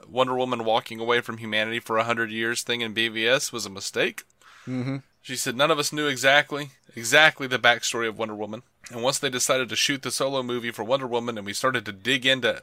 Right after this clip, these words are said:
Speaker 1: understand the core of this character, we realized that actually there is no way that Wonder Woman would ever give up on mankind. So I'm giving you a very honest answer, but it was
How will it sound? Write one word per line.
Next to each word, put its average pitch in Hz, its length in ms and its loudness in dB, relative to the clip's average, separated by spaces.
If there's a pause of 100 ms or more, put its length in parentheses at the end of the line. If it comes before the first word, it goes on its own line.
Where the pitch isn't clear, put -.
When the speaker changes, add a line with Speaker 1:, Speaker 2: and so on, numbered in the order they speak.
(120)
Speaker 1:
understand 127 560 0
the 113 60 -4
core 139 300 0
of 110 80 -6
this 101 160 -6
character, 135 340 0
we 113 100 -2
realized 107 440 2
that 104 160 4
actually 117 640 0 (580)
there 143 200 2
is 123 200 0
no 123 260 4
way 117 300 4
that 104 160 0
Wonder 104 240 -2
Woman 104 260 -6
would 101 140 -6
ever 120 340 0
give 110 240 0
up 107 160 0
on 98 160 -2
mankind. 95 600 -8 (520)
So 120 120 0
I'm 117 100 2
giving 147 300 2
you 147 80 6
a 143 40 4
very 139 200 6
honest 127 340 4
answer, 117 320 2
but 113 160 -2
it 113 100 -2
was 110 380 -4